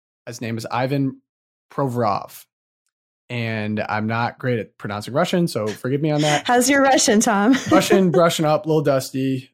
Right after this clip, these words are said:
Speaker 1: Uh, so he was a player for the Philadelphia Flyers, and he was asked about why he was not going to wear the Pride Night jersey, uh, with the rest of his team. He was the only member of his team to not do so.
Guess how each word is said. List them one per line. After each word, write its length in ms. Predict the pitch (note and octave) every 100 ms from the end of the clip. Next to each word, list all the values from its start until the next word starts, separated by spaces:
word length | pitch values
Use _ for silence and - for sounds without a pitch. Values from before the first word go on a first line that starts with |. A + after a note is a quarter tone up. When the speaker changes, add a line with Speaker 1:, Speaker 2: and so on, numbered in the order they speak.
| -
Speaker 1:
Uh, 340 | C3+ B2 A2+ G2+
so 600 | - D#3+ C#3 C3 C3 B2+
he 300 | _ - D#3+
was 360 | D3 C#3 C3+ B2+ -
a 160 | B2+
player 240 | B2 D#3 D#3
for 80 |
the 80 | D3
Philadelphia 460 | C3 C#3+ C3+ C3 A#2+
Flyers, 560 | E3 D#3+ D3+ D3+ D3 _ _ _ _ -
and 360 | B2 A#2+ A#2
he 440 | A2 - - A#2+ A#2+
was 300 | A2 A2+ A2 B2+
asked 400 | B2+ B2 - -
about 320 | B2+ A2+ G2+
why 260 | A#2 B2 A#2+
he 180 | A#2+
was 160 | A#2 A2+
not 200 | A#2 A2+
going 220 | A#2 G#2+
to 80 | G#2+
wear 280 | G#2+ A2 G#2+
the 260 | G#2+ G#2 G#2
Pride 240 | - C#3+ C3
Night 240 | B2 A2
jersey, 600 | - C3 A#2+ A2+ F2+ G2 _ _ _ -
uh, 140 | A#2 A2
with 120 | A#2+
the 60 |
rest 220 | C3 A#2 -
of 20 |
his 100 | A#2
team. 240 | - C3
He 60 | A2
was 120 | A2+
the 120 | B2
only 180 | C#3+ E3+
member 300 | E3 D#3 D3+ C#3
of 80 |
his 140 | C3 -
team 220 | - B2+
to 100 | A#2+
not 240 | B2 G#2 -
do 120 | A#2+
so. 420 | G#2+ - E2 -